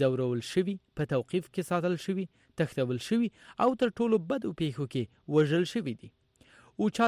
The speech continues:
زیاتوي چې په تیر دوه زره اوولسم میلادي کال کې وسلوالو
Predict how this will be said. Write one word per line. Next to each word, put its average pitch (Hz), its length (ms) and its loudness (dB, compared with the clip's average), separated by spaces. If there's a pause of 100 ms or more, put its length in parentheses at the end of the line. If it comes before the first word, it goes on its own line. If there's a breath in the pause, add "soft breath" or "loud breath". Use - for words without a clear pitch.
زیاتوي 196 360 0
چې 185 220 -2
په 175 180 0
تیر 175 200 0 (140)
دوه 165 160 4
زره 165 180 2
اوولسم 139 640 -2
میلادي 117 300 -4 (160)
کال 180 220 0
کې 190 260 2
وسلوالو 131 640 0